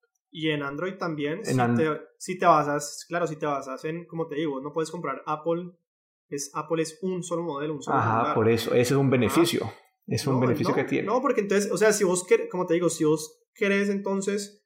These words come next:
Speaker 1: que no te, que te, tener la, o sea, si querés tener lo mejor de los dos mundos, o sea, el de Apple, que es lo que estás diciendo vos,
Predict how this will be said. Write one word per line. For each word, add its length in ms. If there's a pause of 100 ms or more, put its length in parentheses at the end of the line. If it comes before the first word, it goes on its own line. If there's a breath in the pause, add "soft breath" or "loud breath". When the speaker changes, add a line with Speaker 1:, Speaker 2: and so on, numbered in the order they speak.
(100)
Speaker 1:
que 160
no 160
te, 160
que 80
te, 340 (140)
tener 200
la, 280
o 40
sea, 180
si 120
querés 240
tener 160
lo 60
mejor 260
de 60
los 100
dos 140
mundos, 420
o 60
sea, 200
el 120
de 100
Apple, 440
que 80
es 40
lo 80
que 80
estás 180
diciendo 280
vos, 240